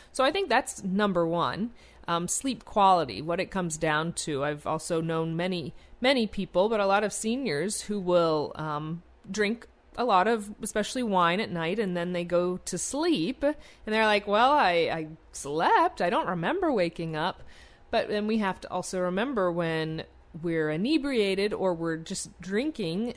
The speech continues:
um, or even after eating a really, really big meal, that you don't allow the body to sleep as well. You think you're sleeping, but you're not getting the good quality sleep.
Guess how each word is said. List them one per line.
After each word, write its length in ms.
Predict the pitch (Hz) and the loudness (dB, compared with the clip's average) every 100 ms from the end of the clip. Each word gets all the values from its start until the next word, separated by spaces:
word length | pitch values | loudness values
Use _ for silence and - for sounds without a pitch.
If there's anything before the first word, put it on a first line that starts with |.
| - | -6
um, 420 | 175 156 156 185 - - - - | -4 -2 -2 -6 -8 -20 -20 -2
or 120 | 233 | 0
even 260 | 277 311 254 | 2 2 4
after 260 | 240 233 | 2 0
eating 360 | - 240 370 226 | -6 -6 -4 -2
a 60 | 175 | 0
really, 420 | 180 185 185 - 160 | 0 0 -2 -4 -6
really 360 | 170 202 208 196 | 0 2 2 2
big 320 | 175 185 160 | 2 0 0
meal, 600 | 180 285 330 156 160 277 - - - - | -2 0 0 0 -2 -4 -10 -20 -14 -4
that 200 | 233 - - | -4 -4 -14
you 160 | 240 262 | -10 -2
don't 240 | 302 269 - - | -2 -2 -10 -4
allow 280 | 240 233 240 | 2 4 4
the 100 | 214 | 2
body 400 | 190 196 202 208 | 4 4 4 -2
to 600 | - - 214 196 190 196 - - | -6 -6 -4 -2 -2 -4 -8 -16
sleep 340 | - - 349 - | -10 -2 0 0
as 140 | 175 | -2
well. 320 | 151 101 73 - _ - - - | -2 -4 -6 -12 _ -20 -18 -6
You 120 | 185 | -4
think 280 | - 349 262 | -2 -4 -2
you're 100 | 214 | -6
sleeping, 500 | - 165 156 151 190 | -4 -6 -4 -6 -6
but 180 | 175 | -8
you're 100 | 185 | -6
not 200 | 185 101 | -6 -4
getting 280 | 180 170 165 | -4 -2 -2
the 80 | 160 | -4
good 200 | 156 156 | -4 -6
quality 400 | - 143 143 143 | -6 -4 -4 -8
sleep. 400 | - 170 151 | -10 -8 -10